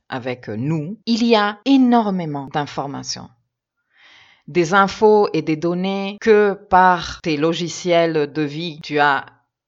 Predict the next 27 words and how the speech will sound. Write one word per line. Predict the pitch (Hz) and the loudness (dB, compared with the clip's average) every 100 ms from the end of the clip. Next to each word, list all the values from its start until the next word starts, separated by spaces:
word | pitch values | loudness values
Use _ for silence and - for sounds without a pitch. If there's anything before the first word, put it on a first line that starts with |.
| _ | _
estimé | 170 - - 160 165 170 - | -8 -8 -8 -8 -6 -6 -6
important | 156 156 143 170 156 | -6 -6 -8 -6 -6
et | |
prioritaire, | 131 - 156 143 147 131 160 190 240 - | -6 -8 -2 -2 -4 -4 -2 -2 -2 -6
et | |
donc | 160 151 147 | -6 -8 -8
que | 147 | -12
tu | - 147 | -6 -6
as | 143 | -4
traité | - 220 185 - 196 180 | -4 -2 -2 -2 -2 -2
rapidement, | 160 151 143 143 151 180 | -4 -6 -8 -4 -4 -4
que | 175 | -8
tu | - 139 | -8 -8
as | |
classé, | 135 185 170 - 170 | -6 -4 -4 -4 -10
que | 175 | -10
tu | 165 143 | -10 -4
as | 120 | -2
appris, | 156 - - 170 | -2 -2 -6 -10
que | 170 | -12
tu | - | -10
as | 135 - | -12 -10
imprimé, | 165 - 143 135 185 _ - - - - _ | -12 -12 -14 -14 -16 _ -20 -20 -20 -20 _
et | 214 208 - - | -4 -4 -6 0
plein | 320 370 381 262 | 2 2 0 2
d'autres | 254 254 254 - | 4 2 0 -10
données | 165 160 185 151 147 247 | -8 -6 -4 -6 -8 -14